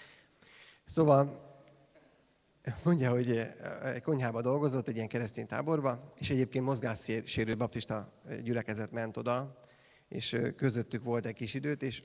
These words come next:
annyira megsokkolt a boldogságuk ezeknek a mozgássérült hívőknek, hogy ez összetört, és ettől megtért. Hazajött, és aztán elkerült a gyülekezetünkbe, keresett egy gyülekezetet, és akkor végig is a hiteit szilárdult meg közöttünk, megrendeződött a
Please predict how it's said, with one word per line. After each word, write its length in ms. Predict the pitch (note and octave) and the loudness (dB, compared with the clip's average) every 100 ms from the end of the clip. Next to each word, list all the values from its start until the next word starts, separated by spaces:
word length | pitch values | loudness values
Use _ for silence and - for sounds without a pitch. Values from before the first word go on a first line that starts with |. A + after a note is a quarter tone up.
| - | -8
annyira 320 | - C#3+ B2 | -2 2 2
megsokkolt 540 | A2+ A2+ - B2+ B2+ A#2+ | 0 -2 -2 0 0 0
a 60 | |
boldogságuk 580 | A#2 A#2+ A#2 - A2 A#2 | 0 2 2 -2 -4 -4
ezeknek 300 | A#2 A#2 A#2 | -6 -4 -4
a 40 | A2+ | -2
mozgássérült 640 | B2 A2+ A#2+ - A2+ A#2 | -2 -2 -6 -4 -6 -6
hívőknek, 580 | - B2 B2+ C3+ C#3+ - | -4 -2 -4 -4 -6 -4
hogy 140 | A2+ | -6
ez 200 | - A#2 | -4 -2
összetört, 400 | B2 - - C#3 | -2 -4 -6 -4
és 100 | A#2 | -4
ettől 180 | A2 A#2 | -4 -6
megtért. 520 | A2 - G#2 - - - _ _ _ _ _ _ _ _ - - - - | -8 -8 -8 -8 -16 -20 _ _ _ _ _ _ _ _ -20 -20 -20 -8
Hazajött, 580 | - C3 E3+ F#3+ G3+ G3+ | 2 4 6 6 4 0
és 300 | - A#2 - - - - | -4 -4 -6 -12 -20 -12
aztán 340 | F3 - C3 | -10 -4 -4
elkerült 380 | C3 C3+ B2+ B2+ | -2 -2 -2 -4
a 40 | B2+ | -2
gyülekezetünkbe, 600 | C#3 D3+ C#3+ C3+ C3+ C3 | -2 -2 -4 -6 -6 -4
keresett 340 | B2 A#2 - | -4 -6 -8
egy 60 | G#2 | -8
gyülekezetet, 480 | C3+ C#3+ C3+ B2+ B2+ | -6 -4 -6 -6 -8
és 140 | - | -6
akkor 240 | A2+ B2 - - | -6 -8 -12 -18
végig 220 | C#3 B2 A#2+ | -8 -6 -4
is 140 | A2+ | -4
a 100 | A2+ | -6
hiteit 440 | B2 B2 A#2+ A#2 | -4 -4 -4 -6
szilárdult 480 | A2 A2+ A2+ A2 A2+ | -6 -4 -4 -4 -4
meg 100 | A2 | -6
közöttünk, 480 | - A2+ A#2 - A#2 | -6 -6 -6 -6 -6
megrendeződött 760 | A2+ G#2+ A2+ A2+ A2+ A#2 - | -6 -6 -6 -6 -8 -10 -8
a 100 | A2+ | -8